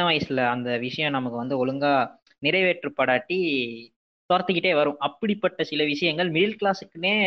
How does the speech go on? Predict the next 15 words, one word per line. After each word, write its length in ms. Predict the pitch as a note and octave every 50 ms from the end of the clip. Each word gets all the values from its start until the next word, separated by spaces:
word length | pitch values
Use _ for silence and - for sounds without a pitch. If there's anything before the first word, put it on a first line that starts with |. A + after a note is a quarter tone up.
| E3+ C#3 C3 - _ - - _ _ _ -
ஸ்பெஷலா 400 | - - F3+ F3+ - A#3+ A#3+ A3
இருக்கும். 260 | F#3+ F3+ D3 C#3+ C3+
ஏன்னா 160 | C#3+ D#3+ E3+ E3+ D#3
பணக்கார 380 | - D3 D#3 E3+ E3 F3 E3 D#3+
புளுத்திங்க 420 | D#3 D3 C#3+ C#3+ - D3 C#3 C3+
எல்லாம் 160 | C#3+ E3 E3
அவங்களுக்கு 280 | D#3+ D3+ C#3+ C3+ C3 C3
வந்து 140 | C#3+ D#3 D3+
கேட்டது 340 | - D3+ D3+ D3+ D3+ C#3+
கிடைச்சோன்னா 480 | - - A#3 C3+ - - C3+ C3+ D#3 D#3+
அவங்களுக்கு 280 | D3+ C#3+ C#3 B2+ B2+ B2
அதோட 160 | B2 B2 A#2+
அருமை 260 | A#2 A#2+ C3+ C#3+ C#3+
தெரியாம 340 | C#3 C3 B2+ B2+ B2+ B2+ B2
போயிடும். 340 | - A#2 A2+ A2+ C3+ F3+